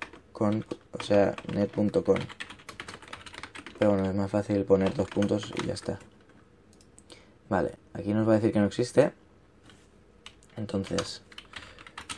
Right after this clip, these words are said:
handle connection. Vale. Vamos a pasar con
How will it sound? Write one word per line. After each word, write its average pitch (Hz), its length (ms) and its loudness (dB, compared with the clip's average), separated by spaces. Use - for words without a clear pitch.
handle 107 280 4
connection. 110 520 0
Vale. - 180 -8
Vamos 104 240 0
a 104 80 2
pasar 135 420 6
con 139 340 0